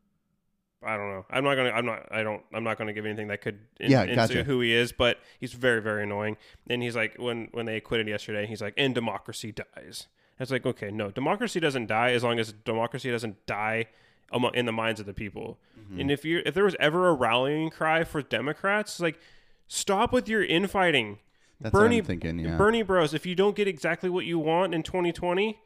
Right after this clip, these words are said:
Speaker 2: You're gonna get
Speaker 1: keep,
Speaker 2: Trump again.
Speaker 1: keep fighting.
Speaker 2: Yeah.
Speaker 1: Keep fighting, because eventually Biden is better than Trump and, or whomever gets it is better than <laughs> Trump
Speaker 2: Right.
Speaker 1: for you.
Speaker 2: Right.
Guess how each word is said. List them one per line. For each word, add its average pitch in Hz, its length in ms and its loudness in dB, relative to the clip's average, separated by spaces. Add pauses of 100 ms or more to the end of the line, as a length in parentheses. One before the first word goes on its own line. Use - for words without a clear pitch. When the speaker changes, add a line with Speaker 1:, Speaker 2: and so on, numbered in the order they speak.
(280)
Speaker 2:
You're 104 100 -8
gonna 98 140 -2
get 98 140 0
Speaker 1:
keep, 269 80 4
Speaker 2:
Trump 117 200 4
again. 87 220 2
Speaker 1:
keep 240 240 -2
fighting. 220 560 2 (100)
Speaker 2:
Yeah. 92 220 0
Speaker 1:
Keep 233 160 -2
fighting, 233 260 2
because 208 260 -2
eventually 190 760 0 (1120)
Biden 254 300 2
is 214 100 6
better 220 340 6
than 196 140 6
Trump 214 400 4 (160)
and, 196 380 4
or 175 220 4
whomever 190 640 2
gets 185 320 0
it 165 120 0
is 156 120 0
better 190 400 2
than 175 340 2
<laughs> - 20 -8
Trump - 960 0
Speaker 2:
Right. 202 320 2
Speaker 1:
for 208 220 0
you. 175 540 4 (280)
Speaker 2:
Right. 127 320 4